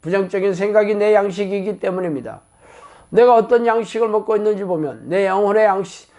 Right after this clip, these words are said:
상태를 알 수 있는 것이죠. '나는 왜 문제가 해결되지 않지?' 또는 '왜 아직도 아픈 게 안 낫지?'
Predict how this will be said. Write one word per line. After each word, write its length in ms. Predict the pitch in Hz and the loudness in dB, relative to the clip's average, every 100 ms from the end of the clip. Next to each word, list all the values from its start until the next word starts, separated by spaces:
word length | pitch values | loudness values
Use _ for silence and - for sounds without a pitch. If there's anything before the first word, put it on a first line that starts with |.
| _ | _
상태를 500 | - 208 226 208 220 | -6 -4 -4 -2 2
알 160 | 220 202 | 4 2
수 140 | - | -4
있는 200 | 202 208 | -6 -4
것이죠. 540 | 190 170 170 147 131 92 _ _ _ _ _ | -4 -6 -10 -10 -12 -12 _ _ _ _ _
'나는 280 | 175 226 233 | 2 4 6
왜 160 | 233 | 6
문제가 380 | 226 220 214 233 | 4 -2 -2 0
해결되지 500 | 208 220 196 208 202 | 0 0 -2 -4 -2
않지?' 560 | 185 156 - - - _ _ _ _ _ - | -4 -6 -10 -10 -10 _ _ _ _ _ -6
또는 280 | 202 208 | -2 -2
'왜 360 | 185 208 247 247 | 2 4 4 0
아직도 480 | - 175 202 240 214 | -2 -6 -6 -4 -2
아픈 360 | 202 208 226 | -2 -4 -6
게 100 | 220 226 | 2 2
안 220 | 196 214 | 0 -4
낫지?' 500 | 214 - 233 247 | -6 -6 -8 -8